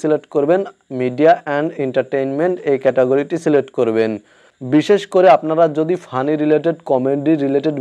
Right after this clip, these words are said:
ভিডিও তৈরি করে থাকেন, তাহলে এই ক্যাটাগরিটি সিলেক্ট করতে পারবেন, কোনো সমস্যা হবে না। তারপর এখানে দেখতে পাচ্ছেন পার্সোনাল ব্লগ।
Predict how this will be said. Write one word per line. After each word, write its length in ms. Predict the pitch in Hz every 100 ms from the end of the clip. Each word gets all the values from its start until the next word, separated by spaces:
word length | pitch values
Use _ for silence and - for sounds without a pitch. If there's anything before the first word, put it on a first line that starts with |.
| 127
ভিডিও 200 | 131 147
তৈরি 180 | 151 147 139
করে 140 | 147 143
থাকেন, 200 | 139 165 165
তাহলে 260 | 127 127 143 151
এই 60 | 127
ক্যাটাগরিটি 500 | 123 127 131 135 165 156
সিলেক্ট 240 | 131 127 151
করতে 200 | 135 139
পারবেন, 220 | 147 151 175 165
কোনো 140 | 139 123
সমস্যা 340 | 131 127 127 151 143
হবে 200 | 151 123
না। 100 | 113 104 - _ _ _ _ -
তারপর 220 | 131 147 151
এখানে 180 | 143 147 147
দেখতে 160 | 139 139
পাচ্ছেন 240 | 135 156 143 -
পার্সোনাল 460 | 117 117 151 151 135 120
ব্লগ। 200 | 131